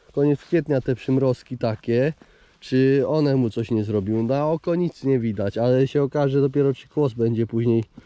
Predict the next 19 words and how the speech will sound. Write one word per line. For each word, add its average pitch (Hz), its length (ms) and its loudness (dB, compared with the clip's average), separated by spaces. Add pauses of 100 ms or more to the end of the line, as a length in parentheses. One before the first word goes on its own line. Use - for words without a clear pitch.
(280)
wypełniony, 131 640 4
czy 123 120 -8
będą 127 240 2
jakieś 117 280 -2
braki, 127 420 -2
jak 123 200 2
on 127 160 2
tam 113 240 -2 (1000)
to 151 120 4
przeżył, 113 480 -2
ale - 300 0
wydaje 160 380 0
mi 127 80 -2
się, 123 140 -4
że, 110 300 0 (220)
że 120 140 -2
będzie 131 300 2
dobrze, 104 500 -2
nie? 120 240 0